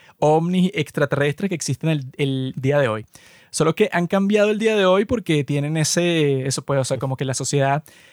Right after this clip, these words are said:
tiene un enfoque que es mucho más tecnológico. Pero que él te cuenta como que las leyendas de la Europa antigua y te cuenta, no sé, como que las historias de los tiempos bíblicos y las mismas historias de la Biblia y todo.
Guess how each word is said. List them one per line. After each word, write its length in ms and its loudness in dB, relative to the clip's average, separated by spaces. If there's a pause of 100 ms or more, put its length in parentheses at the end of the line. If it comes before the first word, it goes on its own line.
(180)
tiene 400 2
un 160 0
enfoque 540 -2
que 160 -2
es 60 0
mucho 260 0
más 140 0
tecnológico. 640 -2 (600)
Pero 180 4
que 140 2
él 100 -2
te 120 -2
cuenta 340 2
como 220 -2
que 100 -2
las 200 0
leyendas 560 0
de 100 2
la 220 2
Europa 540 0
antigua 600 0 (520)
y 120 2
te 100 0
cuenta, 560 2
no 120 2
sé, 160 0
como 180 -2
que 80 -4
las 180 -4
historias 480 0
de 80 2
los 140 0
tiempos 260 -4
bíblicos 580 2
y 60 2
las 200 2
mismas 340 -2
historias 440 0
de 100 -2
la 240 0
Biblia 320 0
y 40 -6
todo. 280 0